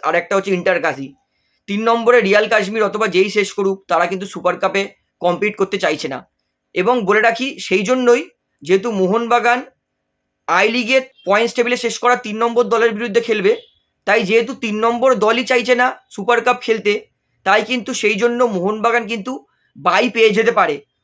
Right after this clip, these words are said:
অর্থাৎ round of sixteen না খেলেই কোয়ার্টার ফাইনালে প্রবেশ করে যেতে পারে মোহনবাগান দল। তবে বলে রাখি, ছয় এপ্রিল মানে সিক্সথ এপ্রিল কিন্তু সুপার কাপের ড্র ঘোষণা করা আছে, অর্থাৎ ছয় এপ্রিলেই আমি কনফার্ম বলে দিতে পারবো যে মোহনবাগান round of sixteen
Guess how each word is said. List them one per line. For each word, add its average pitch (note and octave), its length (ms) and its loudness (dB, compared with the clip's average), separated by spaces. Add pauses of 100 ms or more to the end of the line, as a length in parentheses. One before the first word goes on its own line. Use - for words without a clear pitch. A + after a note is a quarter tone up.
অর্থাৎ G3+ 260 0
round G#3 320 0
of B3 140 -2
sixteen G#3+ 280 -6
না G3 180 2
খেলেই A#3 280 0
কোয়ার্টার F#3 300 0
ফাইনালে G#3 280 -2
প্রবেশ G3 320 -2
করে G#3 200 -2
যেতে G#3 120 -4
পারে G3+ 180 0
মোহনবাগান F#3 580 -2
দল। C3 160 -8 (360)
তবে G3+ 140 2
বলে A3 160 4
রাখি, A#3 280 0 (460)
ছয় A3 300 4 (100)
এপ্রিল C#4 320 -2 (200)
মানে F3+ 180 0
সিক্সথ B3 340 -6
এপ্রিল B3 300 2
কিন্তু B3 320 -4 (1080)
সুপার A3+ 300 2
কাপের B3+ 300 2
ড্র G#3+ 180 0
ঘোষণা G3+ 300 0
করা A#3+ 180 2
আছে, A#3 220 0 (300)
অর্থাৎ E3+ 320 0
ছয় G3 240 2
এপ্রিলেই A#3 460 0
আমি A#3 80 -6
কনফার্ম G3 400 -2
বলে F#3+ 200 2
দিতে G#3 120 -2
পারবো A3 260 0 (480)
যে E3 200 0 (200)
মোহনবাগান A3 600 0 (360)
round F3+ 280 0
of A3 140 0
sixteen A3+ 280 -8